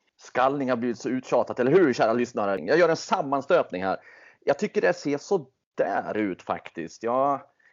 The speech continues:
efter matchen mot Malmö så, mm, ja, torftig insats igen. Man förlorade upp i, i Skellefteå.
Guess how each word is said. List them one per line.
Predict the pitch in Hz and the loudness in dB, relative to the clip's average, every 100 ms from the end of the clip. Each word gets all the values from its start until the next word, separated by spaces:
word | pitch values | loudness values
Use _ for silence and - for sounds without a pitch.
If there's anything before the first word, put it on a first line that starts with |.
| - | -14
efter | 113 139 | -8 -4
matchen | 135 139 - 135 | -2 -2 -2 -4
mot | 127 135 | -2 -4
Malmö | 120 117 127 139 127 | -4 -2 -2 -4 -4
så, | 113 123 104 104 - _ | -4 -4 -2 -2 -4 _
mm, | 208 269 311 311 285 262 - - | -8 -8 -8 -8 -6 -6 -8 -4
ja, | 202 220 226 196 156 | 0 2 2 0 -2
torftig | - - 233 220 - - - | -2 4 6 4 0 -10 -8
insats | 208 208 190 196 190 - - - | -8 -10 -8 -6 -6 -10 -20 -12
igen. | 180 156 190 196 190 175 | -8 -2 0 0 -2 -4
Man | 156 | -4
förlorade | 156 165 170 | 0 0 2
upp | 160 - | 0 -2
i, | 143 139 - | -4 -4 -4
i | 139 | -8
Skellefteå. | - 156 180 - - 160 160 | -2 0 -2 -4 -2 0 0